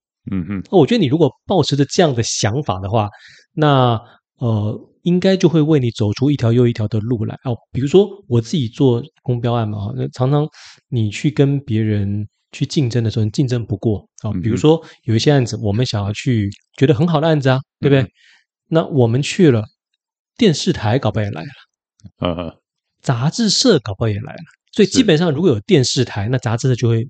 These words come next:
Speaker 2: 输。哦，
Speaker 1: 嗯哼。
Speaker 2: 如果有杂志社，没有电视台，那我们就输给杂志社，大概就是这样子一个，嗯，大吃小的那个实际的一个局面。
Speaker 1: <laughs> 嗯哼。
Speaker 2: 那大部分人你竞争不过，大部分就算了吧，对不对？
Speaker 1: 嗯哼。
Speaker 2: 我不是，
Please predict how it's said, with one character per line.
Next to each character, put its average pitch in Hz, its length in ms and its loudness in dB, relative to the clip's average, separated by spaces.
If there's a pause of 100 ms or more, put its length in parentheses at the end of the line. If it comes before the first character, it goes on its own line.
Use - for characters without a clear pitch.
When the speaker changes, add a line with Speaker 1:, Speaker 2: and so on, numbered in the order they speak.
Speaker 2:
输。 117 280 -4 (720)
哦， 90 100 -6
Speaker 1:
嗯 113 80 -2
哼。 90 260 -6
Speaker 2:
如 214 100 4
果 214 120 6
有 127 140 2
杂 123 220 0
志 156 160 -6
社， 147 140 2
没 151 100 4
有 127 60 4
电 143 180 2
视 131 120 2
台， 110 140 0
那 151 100 2
我 107 100 -2
们 101 80 -6
就 135 100 0
输 156 120 -4
给 117 100 -6
杂 104 180 -6
志 123 120 -6
社， 127 140 -2
大 196 120 0
概 185 100 0
就 175 140 -4
是 175 80 0
这 - 140 2
样 135 120 4
子 120 120 -6
一 123 120 0
个， 110 220 2 (560)
嗯， 104 400 -2 (200)
大 143 200 0
吃 135 300 2
小 - 200 -2 (220)
的 135 160 4
那 147 120 4
个 120 160 0
实 - 180 -4
际 151 120 -6
的 135 60 0
一 120 40 0
个 110 100 -2
局 101 240 -6
面。 113 180 -2 (100)
Speaker 1:
<laughs> - 100 -14
嗯 101 100 -2
哼。 98 180 -10
Speaker 2:
那 214 140 4
大 233 160 0
部 208 160 2
分 196 120 4
人 117 280 2
你 113 120 0
竞 165 200 4
争 135 140 4
不 113 80 -6
过， 113 200 0 (140)
大 165 120 0
部 147 80 -2
分 135 120 -2
就 - 100 -6
算 117 280 -4
了 107 80 -12
吧， - 80 -18 (120)
对 110 80 -8
不 110 80 0
对？ 92 160 -6
Speaker 1:
嗯 90 40 -8
哼。 - 40 -16 (280)
Speaker 2:
我 104 120 2
不 104 100 -2
是， 95 220 -2